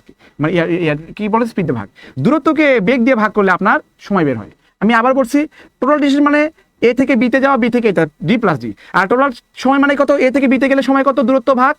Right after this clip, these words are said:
বেগ। দূরত্ব কত? ডি কিলোমিটার। আর বেগ কত? এক্স, তাহলে ডি by এক্স। আর বি থেকে এটা আসলে কত সময়? তার দূরত্ব ভাগ বেগ। দূরত্ব কত? ডি, আর বেগ কত? এই আর কি। এই জিনিসটা হচ্ছে, এটা কি টু ডি হলো? এটা টু ডি হলো। আর এটাকে লসাগু করলে এখানে এক্স ওয়াই আসে,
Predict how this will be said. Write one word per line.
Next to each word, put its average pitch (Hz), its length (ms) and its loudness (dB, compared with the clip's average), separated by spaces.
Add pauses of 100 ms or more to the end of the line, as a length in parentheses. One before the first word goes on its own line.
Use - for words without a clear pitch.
(160)
বেগ। 170 200 0 (280)
দূরত্ব 262 280 0
কত? 277 180 0 (180)
ডি 220 140 0
কিলোমিটার। 156 400 0
আর 185 200 -2
বেগ 240 220 0
কত? 131 100 0
এক্স, 202 260 -2
তাহলে 196 180 0
ডি 185 60 2
by 151 60 2
এক্স। 117 160 -6 (260)
আর 175 220 0
বি 214 140 0
থেকে 277 180 0
এটা 277 160 0
আসলে 269 220 -2
কত 269 120 0
সময়? 285 340 -2 (200)
তার 185 100 0
দূরত্ব 262 340 0
ভাগ 220 180 0
বেগ। 160 140 -2 (400)
দূরত্ব 254 240 0
কত? 277 160 -2
ডি, 277 280 0
আর 185 200 -2
বেগ 233 220 0
কত? 156 100 -4 (100)
এই 196 160 0
আর 127 100 -2
কি। - 120 -20 (460)
এই 339 100 2
জিনিসটা 269 320 2
হচ্ছে, 208 140 0
এটা 185 80 2
কি 180 100 -2
টু 254 140 0
ডি 269 100 4
হলো? 262 380 0
এটা 147 100 -6
টু 214 140 -6
ডি 240 100 -2
হলো। 247 200 0 (260)
আর 170 140 0
এটাকে 240 220 0
লসাগু 294 320 0
করলে 185 240 2
এখানে 151 320 -2 (280)
এক্স 254 240 0
ওয়াই 247 120 2
আসে, 254 240 0